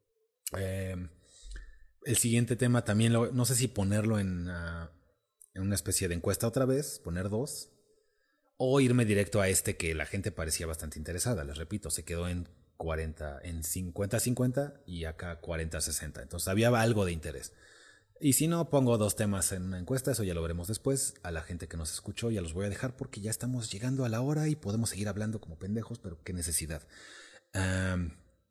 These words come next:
muchas gracias por escuchar. A las personas que no están escuchando y que lo están viendo,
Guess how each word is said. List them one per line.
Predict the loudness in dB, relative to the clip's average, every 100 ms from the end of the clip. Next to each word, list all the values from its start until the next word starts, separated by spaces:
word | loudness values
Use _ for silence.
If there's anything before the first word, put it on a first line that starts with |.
| _ _ _
muchas | -6 -2 0
gracias | 0 0 0
por | 0
escuchar. | 2 0 2 2 0 -4
A |
las | -4 -4
personas | -2 0 2 4 2 0
que | -4
no | -6
están | -6 -6
escuchando | -8 -6 -2 0 0 -4
y | -6
que | -10
lo |
están | -8 -4 0
viendo, | 2 0 -6